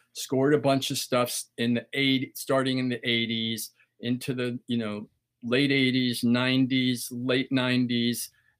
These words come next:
And then the last project I did, I actually think it was released. It was a T V movie called Y two K, I think was the last thing, to give you an idea of when it was, right?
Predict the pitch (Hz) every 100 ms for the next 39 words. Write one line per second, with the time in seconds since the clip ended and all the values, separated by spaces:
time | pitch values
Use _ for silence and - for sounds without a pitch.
0 | - 120 120 120 123 113 110 117 127 151
1 | 170 - 160 151 147 139 - 123 113 107
2 | 123 104 101 110 110 110 117 - - 110
3 | 107 117 107 113 107 104 107 104 110 123
4 | 110 - - - _ _ - 110 120 117
5 | - 156 156 160 127 110 101 - 110 104
6 | - _ _ _ 101 98 92 104 110 117
7 | - 127 110 - - 107 90 - _ _
8 | - - 110 107 107 104 104 98 98 104
9 | 104 107 - - - 107 92 87 101 104
10 | 104 104 104 101 95 92 98 98 95 -
11 | 95 95 78 - - 92 95